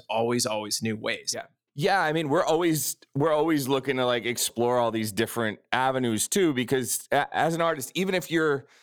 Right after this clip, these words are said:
Speaker 3: you're making a living now, it's not guaranteed tomorrow.
Speaker 1: Yeah.
Speaker 3: Like, so y-, we always have to evolve and stuff. So, like, recently we've been working on growing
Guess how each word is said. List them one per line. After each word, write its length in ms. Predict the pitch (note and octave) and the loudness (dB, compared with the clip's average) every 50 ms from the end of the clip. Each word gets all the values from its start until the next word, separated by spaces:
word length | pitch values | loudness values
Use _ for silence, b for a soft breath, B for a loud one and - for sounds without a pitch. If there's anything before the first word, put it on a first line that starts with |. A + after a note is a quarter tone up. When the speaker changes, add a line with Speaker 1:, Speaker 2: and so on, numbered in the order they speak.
| b b b | b b b
Speaker 3:
you're 100 | - D3 | -2 0
making 260 | D3+ D3 D3+ D3 D3+ | 2 2 2 2 0
a 60 | C#3+ C#3 | 2 2
living 300 | C3+ C#3 C3 C3 B2 B2+ | 2 2 2 2 0 0
now, 400 | D#3 F#3 E3+ E3 E3 D#3+ D#3+ - | 0 0 2 0 0 -2 -2 -4
it's 160 | - C#3 - E3 | -4 -4 -2 0
not 180 | F3 F#3 F3 | -2 -2 -2
guaranteed 640 | - F3 E3+ E3 D3+ D3 - - D#3 E3 E3 D3 D3+ | -2 0 0 0 -2 -2 -4 -4 -4 -4 -4 -4 -4
tomorrow. 640 | - D#3 A#2 A2 A2+ C#3 D#3+ C3+ A2+ A2+ A2+ B2+ B2+ B2+ | -2 -2 0 0 0 0 0 0 0 -2 -2 -2 -4 -4
Speaker 1:
Yeah. 160 | B2+ B2 A#2 | -2 0 0
Speaker 3:
Like, 220 | A#2 A#2 A2 - | 0 0 -2 -2
so 220 | - C3+ B2 A#2+ B2 | 0 0 2 0 0
y-, 160 | A#2 E2+ F#2 - | -2 -4 -6 -4
we 220 | G#2+ A#2 C#3+ D#3+ | -2 0 2 4
always 240 | D#3 D3+ D3+ C#3+ A#2+ | 4 4 2 0 0
have 220 | D3 C#3 B2+ - - | 0 -2 -2 0 0
to 160 | A2 G#2+ A2 | 0 0 2
evolve 420 | F#2+ F#2+ A2 A2 G#2+ A2 A2 G2+ | 2 0 0 2 2 0 0 0
and 140 | G#2+ G#2+ G#2+ | -2 -2 -2
stuff. 320 | - - A2 G#2+ G#2+ G2+ | -2 0 0 0 0 -2
So, 120 | - - G2 | -2 -4 -4
like, 140 | G2 E2 - | -4 -2 -2
recently 400 | B2 B2+ A#2 - E2+ F#2+ A#2 A#2 | -2 -2 -2 -2 -2 -2 -2 0
we've 160 | G#2+ G#2+ G#2 | 0 0 0
been 180 | G2+ G#2+ G2+ B B B B B B B B B | 0 -2 -2 B B B B B B B B B
working 260 | - G#2+ A2+ - A2 | -2 -2 0 0 0
on 160 | A2 G#2+ G#2+ F#2+ | 0 0 -2 -2
growing 600 | F#2 G#2 G#2 G#2+ G#2 G#2 G#2 G2+ G2 F#2+ F#2 | 0 0 2 2 0 0 -2 -2 -4 -6 -6